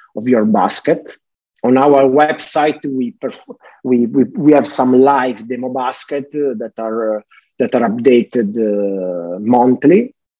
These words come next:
and, uh, where we show also this, uh, this backtesting result. Um, and then you can show to the discretionary investor also some s-,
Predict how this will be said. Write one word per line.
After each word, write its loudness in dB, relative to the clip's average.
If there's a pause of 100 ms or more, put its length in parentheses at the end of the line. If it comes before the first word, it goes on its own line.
(640)
and, -4
uh, 0
where 0
we 0
show -2
also -6
this, -6
uh, -10 (320)
this -4
backtesting -4
result. -6 (680)
Um, 2
and 4
then 2
you 0
can -2
show 0
to -8
the -4
discretionary -8
investor -4 (120)
also -4
some -10 (160)
s-, -12